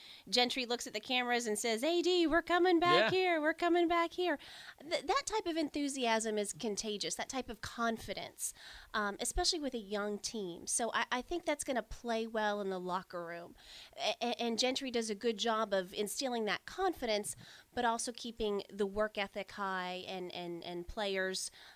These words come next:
Speaker 1: um, focused, not letting them get too ahead of themselves. I think it's a good mix.
Speaker 2: And not to mention, did you know he could dunk?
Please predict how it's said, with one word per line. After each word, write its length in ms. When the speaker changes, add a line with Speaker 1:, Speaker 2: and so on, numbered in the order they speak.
Speaker 1:
um, 420
focused, 760
not 220
letting 240
them 120
get 220
too 280
ahead 200
of 80
themselves. 400
I 60
think 200
it's 120
a 40
good 200
mix. 480
Speaker 2:
And 140
not 280
to 60
mention, 260
did 120
you 60
know 160
he 100
could 160
dunk? 280